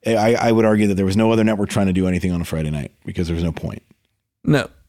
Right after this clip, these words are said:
Speaker 1: Ratings domination.
Speaker 2: No, they, they, they, every network either showed, you know, that's where dramas,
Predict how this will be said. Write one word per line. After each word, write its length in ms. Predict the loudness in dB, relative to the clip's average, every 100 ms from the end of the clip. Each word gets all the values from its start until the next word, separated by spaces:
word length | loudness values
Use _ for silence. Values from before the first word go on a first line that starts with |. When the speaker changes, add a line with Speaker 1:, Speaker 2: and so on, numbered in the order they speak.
| _ -4
Speaker 1:
Ratings 380 | 0 2 0
domination. 560 | 0 -2 -2 -4 -8 -10 0
Speaker 2:
No, 320 | 2 2 2
they, 260 | 2 2
they, 340 | 2 0 0 -2
they, 360 | 0 0 2
every 320 | 2 0 2 2
network 460 | 2 0 0 -2 -2
either 300 | -2 0 0
showed, 640 | 0 2 2 2 0 -2 0
you 100 | 2
know, 460 | 2 2 0 -2 -4
that's 300 | -2 0 0
where 540 | 0 2 2 2 0 -4 -12 _ _ _ _ _ _ _ _ _ -4
dramas, 640 | 0 2 4 4 2 0 -4